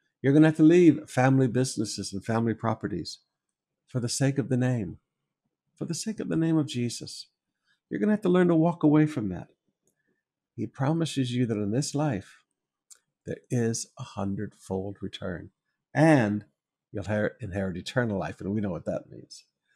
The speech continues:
But again, you can't say first comes first, first in, first out, or first in, first blessed. It says, "Many, not all, many who are first will be last,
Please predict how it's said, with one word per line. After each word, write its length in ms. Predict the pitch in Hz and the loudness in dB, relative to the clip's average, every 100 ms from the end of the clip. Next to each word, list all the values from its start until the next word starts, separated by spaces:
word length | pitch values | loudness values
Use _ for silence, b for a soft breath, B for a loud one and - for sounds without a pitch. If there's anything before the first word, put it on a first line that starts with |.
| _ _ - | _ _ -2
But 140 | 190 | 0
again, 380 | 190 220 120 - | 2 2 0 -2
you 120 | 123 | -8
can't 280 | - 165 156 | -2 -2 -2
say 240 | - 165 160 | 2 2 2
first 440 | - 147 160 - _ - | 2 2 2 -4 _ -4
comes 240 | 139 147 | 0 0
first, 360 | - 120 135 135 | 2 0 0 0
first 260 | 135 139 139 | 0 2 2
in, 180 | 143 139 | 0 2
first 280 | 135 135 | -2 0
out, 320 | 113 110 - - | 0 0 -2 -8
or 140 | 101 b b _ | -14 b b _
first 280 | 139 151 - | 2 4 4
in, 200 | 139 147 | 4 4
first 280 | 135 143 123 | 2 2 0
blessed. 440 | 101 117 - - _ _ _ _ 127 | 0 -2 -4 -16 _ _ _ _ -12
It 60 | |
says, 320 | - 131 120 - | -4 -4 -4 -10
"Many, 480 | - 135 196 175 101 | -4 2 4 4 4
not 240 | - 160 208 | 2 0 4
all, 540 | 139 123 131 175 - _ _ _ _ _ | 4 4 2 0 -8 _ _ _ _ _
many 320 | 104 113 147 170 | -2 4 6 6
who 100 | 185 | 4
are 140 | 180 | 0
first 360 | - 120 135 - | 0 -2 0 -4
will 100 | 135 | -2
be 100 | 180 | 0
last, 540 | 117 123 147 - | 0 0 -4 -12